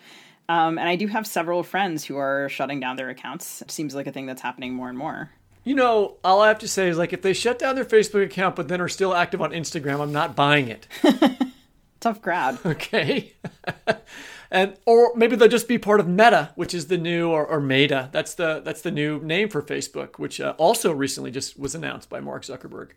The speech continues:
Speaker 1: That's right. That's what Facebook is renaming itself to distract from all of the bad news. But we cannot be distracted. And later in this episode, we'll be talking to Cecilia Kang about her new book, An Ugly Truth,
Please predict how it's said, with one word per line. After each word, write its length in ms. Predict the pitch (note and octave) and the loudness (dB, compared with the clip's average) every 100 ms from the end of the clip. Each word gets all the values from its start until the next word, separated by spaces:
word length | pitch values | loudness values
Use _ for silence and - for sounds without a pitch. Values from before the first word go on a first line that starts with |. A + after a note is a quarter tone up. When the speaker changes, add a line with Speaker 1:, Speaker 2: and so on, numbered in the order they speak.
| _ _ - | _ _ -12
Speaker 1:
That's 200 | D3+ - | -10 -4
right. 160 | D#3 | -4
That's 200 | C#3 B2+ | -4 -6
what 120 | C#3 | -8
Facebook 320 | - C#3+ D3+ D3 | -6 -8 -10 -8
is 200 | C#3+ C#3 | -8 -8
renaming 340 | C3+ C#3 C#3 | -8 -6 -8
itself 280 | C3 C3+ B2+ | -8 -10 -10
to 100 | B2 | -10
distract 500 | B2+ - C#3 B2 - | -12 -6 -6 -6 -8
from 220 | - C3+ | -10 -6
all 200 | B2 B2+ | -4 -4
of 140 | B2+ | -6
the 80 | C3 | -10
bad 240 | B2 B2 B2+ | -8 -6 -6
news. 300 | C3+ B2 - | -8 -10 -6
But 160 | D#3+ | -4
we 120 | D#3+ | -4
cannot 440 | E3+ - F3 F#3 - | -4 -2 0 0 -2
be 100 | F3 | -6
distracted. 680 | E3+ - C3 - D#3+ A3+ C#4 - | -6 -4 -6 -4 -8 -8 -10 -4
And 480 | E3 D#3+ D#3+ D#3+ | 0 0 0 -2
later 240 | D#3+ D#3+ F3 | -2 -2 -2
in 80 | F#3 | -4
this 120 | F3+ | -6
episode, 480 | - D3+ D3 C#3 E3 | -8 -8 -6 -6 -6
we'll 140 | D3 | -8
be 120 | C3+ | -8
talking 400 | C3 C#3 C#3 C#3 | -6 -6 -6 -10
to 280 | C#3 D3 C#3+ | -8 -6 -6
Cecilia 540 | C#3+ D3+ D3+ C#3 D#3 F#3 | -6 -8 -6 -4 -4 -6
Kang 400 | - C3 C#3+ F#3+ | -6 -8 -8 -6
about 240 | D#3 C#3 | -4 -4
her 80 | D#3+ | -4
new 220 | C#3 C#3+ | -6 -8
book, 340 | D3 B2 G#3 _ - - _ | -6 -8 -8 _ -20 -20 _
An 160 | - E3+ | -8 -4
Ugly 320 | E3+ D#3+ F3 | -4 -2 -2
Truth, 480 | F#3+ - C#3+ F3 - | -4 -6 -6 -8 -12